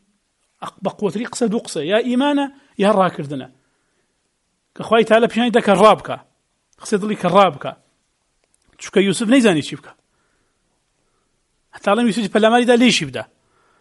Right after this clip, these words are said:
بەڵام ئەو قەولە ضەعیفە. باشە، وا ئەی نێکی تر ئەڵێن ئەمەش زۆر بە قووەتە کە ئیمانەکەیەتی، بەڕاستی ئەمە زۆر بە قووتە ئەم قە-، ئەم قەولە. کە ئیمانەکەی وای لێ کرد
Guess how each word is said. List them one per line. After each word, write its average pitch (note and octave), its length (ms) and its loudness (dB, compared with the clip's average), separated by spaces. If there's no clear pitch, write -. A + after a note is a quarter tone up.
بەڵام D3+ 200 2
ئەو G3 100 0
قەولە G3 220 4
ضەعیفە. D#3 360 0
باشە، D#3+ 320 0
وا G#3 120 4
ئەی B3+ 200 0
نێکی A#3 220 0
تر A#3+ 140 -2
ئەڵێن A#3+ 180 0
ئەمەش G3 200 -4
زۆر G#3 180 2
بە E3+ 120 0
قووەتە - 260 -6
کە F3 140 -12
ئیمانەکەیەتی، G3 640 -2
بەڕاستی E3+ 300 0
ئەمە G#3+ 200 -2
زۆر G3 140 4
بە D3 60 -2
قووتە - 160 -16
ئەم C#3+ 140 -14
قە-، A#3+ 200 -16
ئەم F3+ 200 -16
قەولە. D3+ 220 -12
کە - 60 -20
ئیمانەکەی D3+ 580 -2
وای G#3 180 4
لێ E3+ 120 -2
کرد A3 160 -6